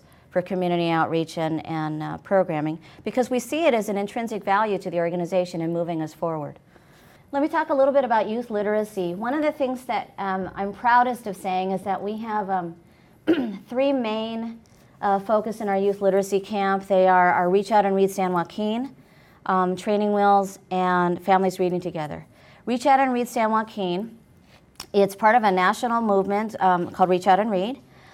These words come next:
Uh, we are the first, um, and the largest in the country to partner with, uh,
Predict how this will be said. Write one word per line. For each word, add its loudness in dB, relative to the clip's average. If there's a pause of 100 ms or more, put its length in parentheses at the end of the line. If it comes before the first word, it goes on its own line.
(140)
Uh, 4
we 2
are 6
the 2
first, -2 (640)
um, 6
and 2
the 6
largest 4
in -2
the 2
country -4
to -6
partner 0
with, -2
uh, -2